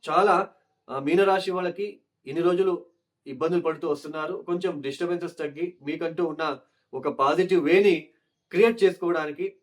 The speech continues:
ఇది మంచి సమయము. చాలా పాజిటివ్ గా ఉండబోతుంది ఈ మీనరాశి వాళ్ళకి.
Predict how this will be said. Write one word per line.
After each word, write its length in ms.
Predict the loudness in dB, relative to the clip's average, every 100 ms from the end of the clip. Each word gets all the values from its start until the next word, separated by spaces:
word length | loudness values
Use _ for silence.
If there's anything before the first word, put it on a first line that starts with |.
| _
ఇది 140 | -8 -4
మంచి 320 | -4 -4 -6
సమయము. 460 | -6 -6 -6 -10 -14 _ _ _ _ _ _ _ _ _ 2
చాలా 180 | 2 4
పాజిటివ్ 560 | 4 4 4 4 4
గా 180 | 2 0 _ _ _
ఉండబోతుంది 800 | -6 -2 0 0 -2 -2 -4 -4 -14 _
ఈ 100 | -14
మీనరాశి 540 | -10 -6 -4 -4 -6 -10
వాళ్ళకి. 500 | -10 -10 -10 -16